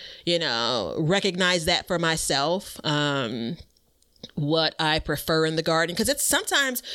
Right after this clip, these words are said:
we say, like, when someone asks when to harvest a thing, you know, we kind of reference, "All right, what does it look like, the size in the store?"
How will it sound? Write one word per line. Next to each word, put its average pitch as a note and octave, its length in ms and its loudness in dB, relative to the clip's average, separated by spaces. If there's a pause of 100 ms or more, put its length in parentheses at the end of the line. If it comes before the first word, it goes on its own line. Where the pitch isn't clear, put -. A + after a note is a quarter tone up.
(120)
we C4 100 2
say, C4 300 2
like, F#3+ 180 0
when F#3+ 140 -2
someone G3 200 2
asks F3 320 2
when F3+ 200 4
to E3+ 60 2
harvest E3+ 380 2
a F#3 60 2
thing, F3+ 420 2
you E3+ 120 4
know, D#3 160 2
we E3 100 2
kind E3 240 2
of D3+ 100 -4
reference, D#3+ 520 2
"All E3 60 4
right, D#3+ 160 2
what F3 160 2
does F3 100 -2
it E3+ 40 4
look E3+ 220 0
like, D#3+ 320 0
the D#3 100 -2
size D3+ 380 2
in D3 80 -2
the D#3 80 0
store?" D#3 580 2